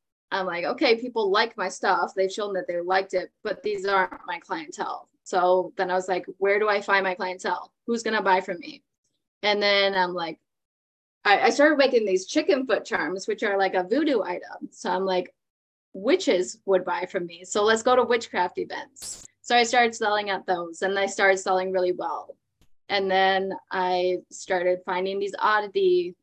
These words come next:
events and groups, and it, yeah, so it was,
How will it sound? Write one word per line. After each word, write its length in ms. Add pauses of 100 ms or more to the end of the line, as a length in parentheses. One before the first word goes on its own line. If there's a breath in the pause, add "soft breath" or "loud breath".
(140)
events 500
and 160
groups, 560
and 340 (840)
it, 320 (440)
yeah, 260
so 200
it 280
was, 260